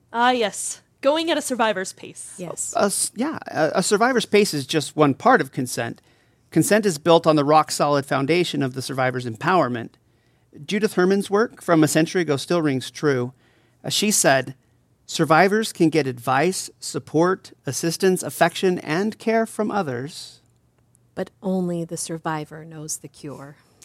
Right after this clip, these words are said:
Speaker 3: No matter how long it takes for a survivor to arrive at that knowledge. Only they know the way out. They just need to know we believe in them, trust them, respect them.
Speaker 1: And we have a justice system that's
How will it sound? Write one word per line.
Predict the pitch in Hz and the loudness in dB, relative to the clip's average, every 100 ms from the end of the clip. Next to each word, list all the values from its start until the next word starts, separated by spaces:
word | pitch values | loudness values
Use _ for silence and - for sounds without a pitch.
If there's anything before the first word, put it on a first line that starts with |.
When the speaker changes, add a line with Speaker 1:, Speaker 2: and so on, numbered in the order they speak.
| - _ _ - | -20 _ _ -4
Speaker 3:
No | 135 | 0
matter | 131 135 143 139 | 2 2 0 -2
how | 135 | -4
long | 131 131 | -2 -2
it | 127 | -4
takes | - 156 131 - - - | -2 0 0 -4 -14 -12
for | - | -10
a | 127 | -8
survivor | - 131 123 120 | -8 -6 -6 -6
to | - | -4
arrive | 135 143 143 127 | -4 0 -2 -2
at | 120 | -8
that | 127 | -10
knowledge. | 110 107 107 110 - _ _ _ _ _ _ _ _ | -10 -12 -14 -20 -20 _ _ _ _ _ _ _ _
Only | - 147 185 | 0 6 6
they | 190 196 | 6 6
know | 190 | 4
the | 190 | 2
way | 185 185 | 2 0
out. | 143 - - _ _ _ _ | -2 -4 -14 _ _ _ _
They | - 131 | -6 -4
just | 139 147 | -4 2
need | 160 156 | 4 4
to | |
know | 160 160 | 4 4
we | 165 | 4
believe | 160 160 202 | 2 2 2
in | 151 | 0
them, | 123 117 123 _ _ _ _ | -4 -6 -12 _ _ _ _
trust | - 175 - | -6 -4 -4
them, | 120 107 127 _ _ _ _ - | -8 -10 -14 _ _ _ _ -16
respect | 127 180 220 - | -6 -4 -4 -8
them. | - 123 _ _ _ _ _ _ _ _ _ _ - 170 _ _ _ - | -16 -16 _ _ _ _ _ _ _ _ _ _ -20 -20 _ _ _ -12
Speaker 1:
And | 277 | -10
we | 262 311 | -4 -2
have | 277 | -2
a | 226 | -4
justice | 190 262 262 - 202 | -4 -4 -6 -8 -8
system | - 180 - 190 220 | -8 -10 -8 -10 -6
that's | 214 196 - - | -4 -4 -6 -10